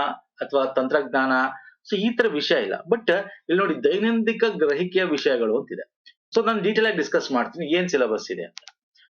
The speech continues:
ನೋಡಿ, ನೀವೇನನ್ನ ಓದ್ಬೇಕು ಅಂದ್ರೆ ಕರೆಂಟ್ ಅಫೇರ್ಸ್ ಓದ್ಬೇಕು, ಪ್ರಚಲಿತ ವಿದ್ಯಮಾನಗಳು.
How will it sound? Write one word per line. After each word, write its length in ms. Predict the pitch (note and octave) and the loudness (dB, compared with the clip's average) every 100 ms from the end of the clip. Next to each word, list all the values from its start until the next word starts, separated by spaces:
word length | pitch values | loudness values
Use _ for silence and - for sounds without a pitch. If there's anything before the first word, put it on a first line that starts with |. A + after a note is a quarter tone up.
| _ - | _ -2
ನೋಡಿ, 260 | G3+ A#3+ A#3+ | 0 2 2
ನೀವೇನನ್ನ 380 | G#3 F#3 G3+ G3 | 2 2 2 2
ಓದ್ಬೇಕು 440 | F#3 F3+ F3+ E3+ | 2 2 2 0
ಅಂದ್ರೆ 180 | D#3+ F3+ | 2 0
ಕರೆಂಟ್ 340 | F#3 A#2+ B2+ | 2 0 0
ಅಫೇರ್ಸ್ 300 | A#2+ B2+ A2 | 0 0 0
ಓದ್ಬೇಕು, 440 | A2 - F#2+ G2+ - | -2 -2 -6 -8 -10
ಪ್ರಚಲಿತ 340 | A2+ - A#2+ | -8 -2 0
ವಿದ್ಯಮಾನಗಳು. 760 | A#2+ G#2 G#2 F#2 F2+ F2+ - | 0 -2 -6 -8 -10 -14 -20